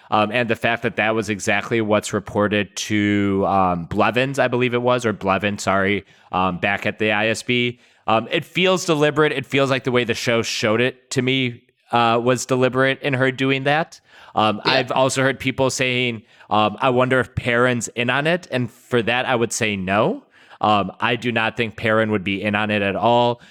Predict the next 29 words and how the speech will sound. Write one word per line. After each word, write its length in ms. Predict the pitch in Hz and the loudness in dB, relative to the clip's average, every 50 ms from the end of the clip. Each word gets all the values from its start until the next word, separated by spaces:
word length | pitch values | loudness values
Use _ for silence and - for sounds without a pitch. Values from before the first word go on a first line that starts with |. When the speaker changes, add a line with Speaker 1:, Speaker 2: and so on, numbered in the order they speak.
| - - | -6 -2
Speaker 1:
uh, 40 | - 143 | 0 0
in 160 | 156 165 165 | 0 0 0
part 260 | - 165 165 151 - | 0 0 0 0 2
just 200 | 147 143 135 - | 0 -2 0 -2
because 320 | - 131 - - 143 131 123 | -4 -4 -2 -2 0 0 0
I 60 | 123 | 0
think 260 | - 127 127 120 - | 0 -2 -6 -4 -2
the 120 | - 123 113 | -2 -2 0
reaction 640 | 101 110 110 104 95 107 110 110 107 - - 139 127 | 0 0 0 0 0 -2 -2 -2 -2 -2 -2 0 0
is 120 | 117 - | 0 -2
far 260 | - - 110 107 110 | 0 2 2 4 4
more 180 | 104 113 113 110 | 4 4 2 2
natural 640 | 101 95 95 92 101 - - 127 123 127 127 127 123 | 2 0 0 -2 -2 -2 0 2 4 4 4 2 2
if 240 | 95 107 101 - _ | 0 -2 -4 -4 _
Perrin 420 | - - 110 107 110 113 110 107 | -6 -2 0 2 2 2 0 -2
actually 480 | - - 107 98 90 - - - 117 113 | -4 -2 -2 -2 -2 -4 -4 -2 -2 -2
thinks 280 | - - 117 117 104 - | 0 -2 -4 -4 -6 -6
he's 180 | - 117 110 98 | -4 -4 -4 -2
being 200 | - 113 113 113 | -2 -2 0 0
accused 400 | 110 - - 120 113 120 110 - | -2 -4 -4 -2 -2 -2 0 -2
of 80 | 131 120 | -2 0
it 180 | 139 139 139 - - | 0 -2 -2 -4 -4
and 140 | 104 107 104 | -2 -2 -2
it 80 | 101 | -2
goes 240 | - 107 101 98 101 | 0 0 0 0 0
over 220 | 104 98 95 98 | 0 0 0 -2
better 220 | 87 - 95 95 95 | -2 -2 -2 -4 -4
for 140 | - 95 87 | -6 -8 -10
Cloris. 640 | - - - 98 101 113 127 151 165 - - - | -6 -4 0 2 2 2 2 0 -2 -6 -10 -12